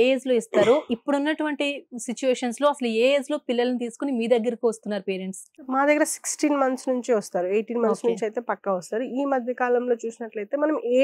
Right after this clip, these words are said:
Speaker 2: ఏజ్ నుంచి అయినా స్టార్ట్ చేయొచ్చు according to their symptoms.
Speaker 1: ఓకే.
Speaker 2: బిహేవియరల్ ఇష్యూస్ ఉన్నాయా అంటే ఇప్పుడు children with autism, ఏడీహెచ్డీలో కాగ్నిటివ్ ఎబిలిటీస్ అనేవి చాలా తక్కువ ఉంటాయి. అంటే for example నేమ్ కాల్ కి రెస్పాండ్ అవ్వరు,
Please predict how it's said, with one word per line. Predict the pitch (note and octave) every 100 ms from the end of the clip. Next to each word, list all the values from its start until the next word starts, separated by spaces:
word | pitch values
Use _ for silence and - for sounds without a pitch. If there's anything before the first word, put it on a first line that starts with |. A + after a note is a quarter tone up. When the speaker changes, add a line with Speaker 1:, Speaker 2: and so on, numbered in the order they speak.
| C#4+ C4
Speaker 2:
ఏజ్ | A#3+ B3
నుంచి | A#3 A#3+
అయినా | C4
స్టార్ట్ | - F#3 F3 F#3
చేయొచ్చు | F3+ - A3
according | - A#3+ A#3+ C4
to | A#3
their | G3+ F#3
symptoms. | F#3+ F#3 F3 - - A3
Speaker 1:
ఓకే. | G3+ G3 G3 F#3
Speaker 2:
బిహేవియరల్ | F#3+ A3+ G#3+ G#3+
ఇష్యూస్ | - G3 G3
ఉన్నాయా | F#3 F3+ -
అంటే | A#3+ C4+ C4+
ఇప్పుడు | A#3+ A#3+
children | A#3 B3 B3
with | A#3 A3+
autism, | G#3 G#3+ A3+ G#3+
ఏడీహెచ్డీలో | G3+ G#3+ G3 G3+ G3+ C4 G4 - - - _ -
కాగ్నిటివ్ | A#3 C#4 C#4 C#4 B3+
ఎబిలిటీస్ | A#3+ A#3 A#3+
అనేవి | A#3+ C4 -
చాలా | A3 G#3+ G#3+
తక్కువ | F#3+ G#3 F#3
ఉంటాయి. | E3+ -
అంటే | A#3 B3+
for | A#3+ A3
example | F#3 A3 G#3+ D4 C4+
నేమ్ | B3 B3
కాల్ | A3+ A3+
కి | A3
రెస్పాండ్ | F#3+ - G3 G3
అవ్వరు, | F#3 F3+